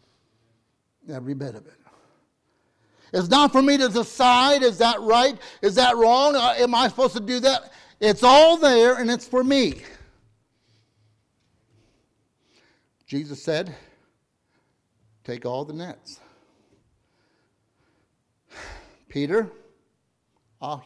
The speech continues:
humor you, Jesus. I'll take one net, just one." Now, <laughs> the Lord already told him,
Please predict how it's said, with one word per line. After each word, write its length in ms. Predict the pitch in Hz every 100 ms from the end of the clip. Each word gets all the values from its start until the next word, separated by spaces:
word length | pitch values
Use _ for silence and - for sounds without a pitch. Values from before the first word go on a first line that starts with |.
| -
humor 260 | 165 120
you, 200 | 110 113
Jesus. 680 | 101 117 113 120 147 - - _ _ _ _ _ _ _ _
I'll 140 | 117
take 300 | 120 143 120
one 280 | 131 123 117
net, 280 | 117 107 - _
just 300 | 165 147 -
one." 220 | 101 - _ _ _ _ _ _ _ _ _ _ _ _ _ _
Now, 220 | 202 190
<laughs> 840 | 269 262 170 - - _ _ _ _
the 80 | 220
Lord 280 | 247 294 302
already 280 | 285 262 233
told 340 | 254 294 330
him, 220 | 262 160